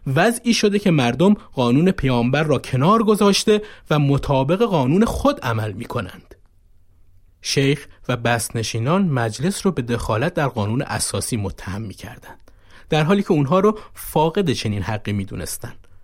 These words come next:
اونها به شدت این استدلال مشروطه خواهان رو که قانون اسلام باید بنابر مقتضیات زمان تغییر کنه رد می‌کردند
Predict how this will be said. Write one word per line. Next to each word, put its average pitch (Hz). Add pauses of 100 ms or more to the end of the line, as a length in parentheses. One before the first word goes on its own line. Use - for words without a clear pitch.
(260)
اونها 131 (280)
به 139
شدت 165
این 151
استدلال 143
مشروطه 135
خواهان 147
رو 156
که 156
قانون 147
اسلام 180 (340)
باید 170
بنابر 170
مقتضیات 147
زمان 135
تغییر 123
کنه 135
رد 135
می‌کردند 190